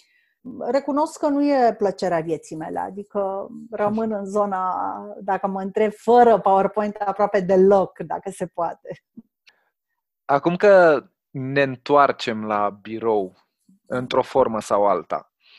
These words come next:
Speaker 2: care crezi că o să
Speaker 1: Se
Speaker 2: fie
Speaker 1: întoarce la
Speaker 2: nevoile?
Speaker 1: birou. <laughs>
Speaker 2: Care crezi că o să fie nevoile de învățare și dezvoltare care se vor accentua în următoarea perioadă?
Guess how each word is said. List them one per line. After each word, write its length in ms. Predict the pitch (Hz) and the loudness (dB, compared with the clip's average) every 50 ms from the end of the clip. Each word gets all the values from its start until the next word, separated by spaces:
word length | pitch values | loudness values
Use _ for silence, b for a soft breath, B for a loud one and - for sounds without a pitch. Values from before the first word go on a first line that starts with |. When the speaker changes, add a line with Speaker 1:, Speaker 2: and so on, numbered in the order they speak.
| b b b b _ _ _ _ _ _ _ | b b b b _ _ _ _ _ _ _
Speaker 2:
care 240 | - - 165 185 220 | -2 0 2 2 2
crezi 240 | 220 - 220 214 - | 2 2 0 0 0
că 60 | - | 0
o 20 | 202 | -2
să 140 | - - | -2 -2
Speaker 1:
Se 100 | 170 - | -2 -2
Speaker 2:
fie 120 | 226 175 165 | 2 4 6
Speaker 1:
întoarce 280 | - 208 180 - 220 | 6 6 4 4 4
la 120 | 202 196 190 | 4 4 2
Speaker 2:
nevoile? 200 | 190 185 185 180 | 2 2 0 0
Speaker 1:
birou. 260 | 180 170 165 160 - - 180 - _ 247 | 0 -2 -6 -8 -10 -14 -18 -10 _ -10
<laughs> 280 | - - - - - | -10 -10 -12 -8 -2
Speaker 2:
Care 160 | 175 160 156 170 | 0 2 2 2
crezi 200 | - 180 175 160 | 2 0 0 0
că 40 | 170 | 0
o 40 | 165 | -2
să 120 | - 170 | -2 -2
fie 180 | 143 - 160 151 | 0 2 2 2
nevoile 580 | 143 147 143 131 131 139 143 139 135 131 123 | 4 2 2 2 4 6 6 6 6 4 2
de 100 | 120 123 | 2 2
învățare 640 | 120 120 117 110 117 117 - - - 123 120 113 110 | 0 0 0 0 0 0 2 2 4 4 4 4 2
și 140 | 107 - | -2 -4
dezvoltare 680 | 113 110 110 107 107 110 107 104 107 - 117 110 107 104 | -4 -4 -4 -4 -4 -6 -6 -6 0 2 2 2 2 2
care 180 | 95 - 107 110 | 0 0 0 0
se 120 | 107 - 113 | 0 -2 -4
vor 180 | 110 113 113 | -4 -2 0
accentua 380 | 113 110 - 127 113 107 127 120 | 0 0 -2 -4 -4 -2 0 0
în 100 | 113 110 | 0 -2
următoarea 520 | 110 107 110 113 110 - - 110 110 107 | -6 -8 -6 -8 -4 -2 0 0 0 0
perioadă? 600 | 95 - 107 101 101 107 104 101 95 87 92 95 | -2 -4 -6 -4 -2 0 0 0 0 -2 -6 -14